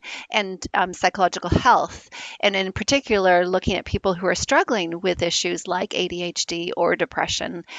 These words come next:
like you're raising, or stress. And so we explain why that the additional nutrients may be helpful. And, um, you know, some of the reasons that we go into are things like, uh, some people may be,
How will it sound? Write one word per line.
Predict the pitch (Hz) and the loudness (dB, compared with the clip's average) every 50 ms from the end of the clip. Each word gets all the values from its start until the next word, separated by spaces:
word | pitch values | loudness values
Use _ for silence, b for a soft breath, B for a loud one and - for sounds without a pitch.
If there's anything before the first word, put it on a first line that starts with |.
| B B B | B B B
like | - 180 - - | -4 -2 0 0
you're | 185 175 | 0 0
raising, | 180 180 190 - - 175 175 175 | 0 -2 -2 -2 -2 -4 -2 0
or | 170 180 | -2 -2
stress. | - - - 214 202 - - - - - - - - B B B B B B B | -2 -2 -2 2 2 4 2 2 -2 -8 -18 -20 -20 B B B B B B B
And | - 214 214 208 202 | 0 0 0 0 -2
so | - - 220 214 | 0 2 2 4
we | 214 226 233 | 4 4 4
explain | 226 220 - - - - - 226 220 214 214 214 202 190 | 4 2 2 -4 -6 -2 0 2 2 2 0 -2 -2 2
why | 190 202 190 190 196 196 202 196 202 196 B B B B B | 4 6 6 6 6 4 4 2 0 -2 B B B B B
that | - 202 196 196 - - _ _ _ _ _ - - 208 202 208 | 2 4 4 4 4 2 _ _ _ _ _ -20 -20 -20 -18 -14
the | 208 214 214 | -6 -4 -2
additional | 202 185 - - 226 226 - - 233 214 208 | -2 0 2 4 4 4 4 2 0 -2 -4
nutrients | 196 190 180 180 - - 190 185 180 170 - - | -4 -4 -4 -4 -4 -4 -4 -4 -6 -6 -8 -10
may | 185 180 180 180 180 180 | -8 -6 -6 -4 -4 -4
be | 170 180 175 180 175 170 165 - - | -4 -2 -2 0 0 -2 -2 -2 -2
helpful. | - - 285 302 - - - - 175 170 170 170 - B B B B B B B B | 2 4 4 4 4 2 2 4 6 6 4 2 0 B B B B B B B B
And, | - 226 214 214 208 202 196 190 180 - - _ - | 2 4 4 4 2 0 -2 0 0 0 0 _ 0
um, | - - 208 202 196 190 190 185 - - | 2 4 4 4 2 0 -2 -8 -8 -4
you | 233 | -2
know, | 226 | -2
some | 196 - 262 208 | -2 -2 -2 0
of | 208 | 0
the | 208 | 0
reasons | 185 190 233 269 285 - 262 233 | 2 2 2 2 2 2 0 0
that | - - - | 0 0 0
we | 190 | 0
go | - - 190 175 180 | 0 2 2 2 4
into | 226 277 302 285 - - - 190 180 175 - | 4 4 2 2 2 2 2 2 2 2 2
are | - 190 196 | 2 2 0
things | 190 - - 202 202 196 190 - 202 | 0 -2 -4 -6 -4 -6 -4 0 2
like, | 185 180 180 180 - - - B B B B B B B | 4 4 4 2 0 -4 -10 B B B B B B B
uh, | - 202 190 185 180 175 - | 4 6 6 6 4 2 0
some | - - - 202 | -2 -2 -2 -2
people | - - 202 - - 202 196 | 0 -2 -4 0 0 0 0
may | 190 190 185 185 | 2 0 0 0
be, | 185 185 185 180 - | 0 0 -2 -4 -6